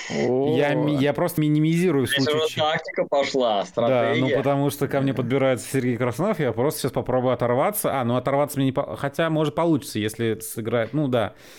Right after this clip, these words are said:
Speaker 2: То есть
Speaker 1: Ильяс уходит в отрыв, часть седьмая.
Speaker 2: Да, то есть в любом случае я ничего не проиграю. А по поводу нашего друга, юноши, о господи, куда ты его поставил?
Speaker 1: Я на
Speaker 2: Шест-,
Speaker 1: шестнадцатое.
Speaker 2: шестнадцатое,
Speaker 1: Сергей на двадцать седьмое.
Speaker 2: двадцать седьмое, да.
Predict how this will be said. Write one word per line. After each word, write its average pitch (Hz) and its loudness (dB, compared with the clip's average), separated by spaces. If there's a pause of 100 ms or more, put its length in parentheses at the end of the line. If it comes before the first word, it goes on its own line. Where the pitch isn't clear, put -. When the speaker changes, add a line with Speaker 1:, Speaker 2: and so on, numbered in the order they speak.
(560)
Speaker 2:
То 131 -4
есть 190 0
Speaker 1:
Ильяс 165 0
уходит 131 -2
в 127 -2
отрыв, 120 -4
часть - -4
седьмая. 104 -6
Speaker 2:
Да, 107 2
то 117 -2
есть 107 -2
в - -2
любом 143 0
случае 139 0
я 127 0
ничего 131 -2
не 127 2
проиграю. 135 0
А 127 -2
по 135 0
поводу 135 0
нашего 131 0
друга, 151 2
юноши, 104 -2 (1000)
о 131 0
господи, 104 0
куда 135 0
ты 175 -2
его 156 2
поставил? 135 -4 (800)
Speaker 1:
Я 131 0
на 170 -2
Speaker 2:
Шест-, - -4
Speaker 1:
шестнадцатое. - -4
Speaker 2:
шестнадцатое, 123 -4
Speaker 1:
Сергей 147 0
на 143 0
двадцать 123 0
седьмое. 113 -2
Speaker 2:
двадцать 113 -2
седьмое, 101 -2
да. 95 -4